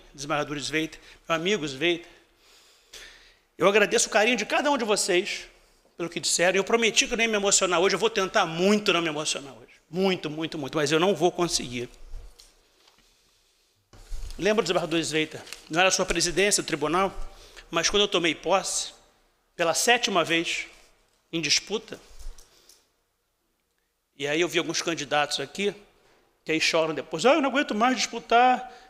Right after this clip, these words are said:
é a primeira vez que perde. Eu falei, "Amigo, querer muito é querer pouco, quem quer, quem quer, tem que querer demais." Porque a vida é assim, a vida não é fácil. Quem quer, quem tem que querer muito.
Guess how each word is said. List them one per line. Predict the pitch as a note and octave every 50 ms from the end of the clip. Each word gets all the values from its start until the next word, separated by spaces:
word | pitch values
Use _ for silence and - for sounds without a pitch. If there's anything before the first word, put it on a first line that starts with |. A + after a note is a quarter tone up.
| _ _
é | -
a | -
primeira | - D#3 F3 G3+ G3 F#3+
vez | D3 D3+ D#3 D#3+ - - - -
que | - -
perde. | - - D3 D3+ - D#3+ C#3+ - - - - - _ _ _ _ _ - - - - _ _ -
Eu | D#3 D3+
falei, | - E3 D3+ D#3 D#3
"Amigo, | D3 D#3 E3+ F3 E3 E3+ - - - _
querer | - F#3+ F3 F3+
muito | E3 E3 F3+ F3 G#3
é |
querer | G3 - G3 G#3
pouco, | G#3 - F3 E3 D#3+ - - - - -
quem | - F3 D#3
quer, | - F3 F3+
quem | - G#3
quer, | F#3+ - F#3+ F3 F3
tem | E3+ - G#3+
que | G3+ -
querer | F3+ F3 F#3+
demais." | F3+ G#3+ E3+ D#3 D3 D3 C#3+ - - - - - - _ - - - - - _ _ _ _ _ _ _
Porque | - D#3 D3 - - F#3+
a | F#3+
vida | F3+ A3 A#3 C4+
é | C#4+
assim, | C#4 C4+ - - C#4 D4+ C4 - - - _ _ _ _ _ _ _ _ _ _
a | D3
vida | D3+ F3+ E3 G3
não | G#3+
é | A3
fácil. | F#3 - F3+ D#3 D3 - - - - - - _ _ _ _ _ _ _ _ _ _ _ _ _ _ _
Quem | - F#3+ F3+
quer, | - - G3
quem | G3 A3 G#3+ G3+
tem | - - G#3
que | -
querer | - G#3 A3 G3+
muito. | F3 E3+ F#3+ F3+ E3+ - - -